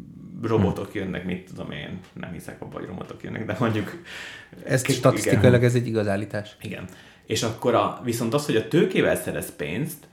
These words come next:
Speaker 1: az, ez, azt mondjuk lehet úgy is, tehát, hogy mit tudom én, a, a amerikai jegybank ugye nyomtatja a pénzt, és odaadja a cégeknek, hogy a, hogy ne ugráljon az árfolyam, vagy ő próbálja valahogy a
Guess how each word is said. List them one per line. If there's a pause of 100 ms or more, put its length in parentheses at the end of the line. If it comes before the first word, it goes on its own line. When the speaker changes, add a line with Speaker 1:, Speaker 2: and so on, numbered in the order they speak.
(120)
Speaker 1:
az,
ez,
azt
mondjuk
lehet
úgy
is,
tehát,
hogy (300)
mit
tudom
én,
a, (680)
a
amerikai
jegybank
ugye
nyomtatja
a
pénzt,
és
odaadja
a
cégeknek,
hogy
a, (520)
hogy
ne
ugráljon
az
árfolyam,
vagy
ő
próbálja
valahogy
a